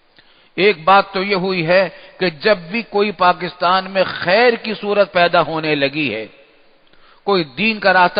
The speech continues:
نکلنے کا امکان پیدا ہوا ہے، فوراً کوئی مس-، فوراً کوئی نہ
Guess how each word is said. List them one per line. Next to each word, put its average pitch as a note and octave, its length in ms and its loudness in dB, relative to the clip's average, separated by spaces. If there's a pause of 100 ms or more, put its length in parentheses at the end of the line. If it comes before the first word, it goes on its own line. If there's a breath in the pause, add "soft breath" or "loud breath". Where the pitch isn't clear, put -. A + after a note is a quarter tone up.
نکلنے F3 400 -2
کا G#3+ 100 -2
امکان G3 600 2
پیدا F#3 260 2
ہوا C#3+ 360 0
ہے، A2+ 140 -6 (1160)
فوراً G#3+ 840 6
کوئی A3 200 0
مس-، F#3 340 -2
فوراً G3+ 420 2
کوئی G#3+ 220 -2
نہ G3+ 60 2